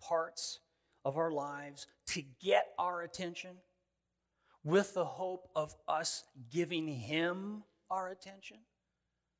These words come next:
So I find it fascinating in verse one, where we read the word earnest. This word comes from a, a Hebrew word which also has been translated early. I think if you have the King James Version, it says early.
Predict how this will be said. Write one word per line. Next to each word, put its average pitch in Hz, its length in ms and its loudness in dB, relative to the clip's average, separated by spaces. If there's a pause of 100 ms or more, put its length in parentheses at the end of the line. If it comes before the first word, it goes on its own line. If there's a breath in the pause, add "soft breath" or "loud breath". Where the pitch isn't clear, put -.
(720 loud breath)
So 190 160 8
I 175 100 12
find 208 280 4
it 156 100 -4 (180)
fascinating 175 520 4
in 139 140 -2
verse 170 280 0
one, 123 300 -2 (580 soft breath)
where 151 160 8
we 151 200 2
read 170 280 -2
the 208 80 -2
word 139 480 -4 (240)
earnest. 202 680 2 (840)
This - 220 -2 (100)
word 139 380 2
comes 156 300 2
from 143 260 -2
a, 123 260 -2
a 160 120 2
Hebrew 180 400 2
word 156 240 4
which 175 180 2
also 156 320 2
has 147 220 0
been 151 160 -4
translated 151 800 -4 (100)
early. 180 420 -4
I 101 60 -6
think 135 220 -10
if 127 120 -20
you 131 100 -6
have 135 180 -2
the 127 80 -14
King 131 260 -10
James 120 340 -14
Version, 143 460 -12
it 127 100 -16
says 139 300 -6
early. 156 340 -16